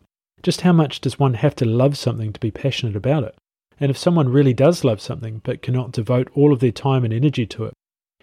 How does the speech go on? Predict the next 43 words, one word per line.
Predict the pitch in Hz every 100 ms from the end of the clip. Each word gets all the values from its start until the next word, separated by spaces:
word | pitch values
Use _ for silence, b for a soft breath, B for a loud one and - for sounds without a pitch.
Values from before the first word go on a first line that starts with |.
| _
the | 123
excruciating | 113 - 135 147 - 131 117
sense | 104 135 123
of | 113
being | 127 110
so | - 135
near | 117 120 135
but | - -
so | - 117
far, | - 135 127 101 - _ _ b
are |
they | 143 139
then | 160
deprived | 143 - - 127 139 -
of | 107
fulfillment | 104 - 135 113 -
as | 117
a | 113
result? | 107 147 160 - _ _ _ _ b
And | 135
is | 127
that | 160 180
how | 156
we | 127
define | - - 123 113
passion? | - 151 - 101 _ _ -
Not | 156
just | 131 156 -
by | 123 113
obsession | 98 - 143 151
with | 117 101
it, | - b b
but | - 120
by | - 120 110
the | 113
obsession | 110 - 131 - 113
with | 110 -
not | 123 165
being | 139 113
able | 104
to | 98
do | 104 107
it. | -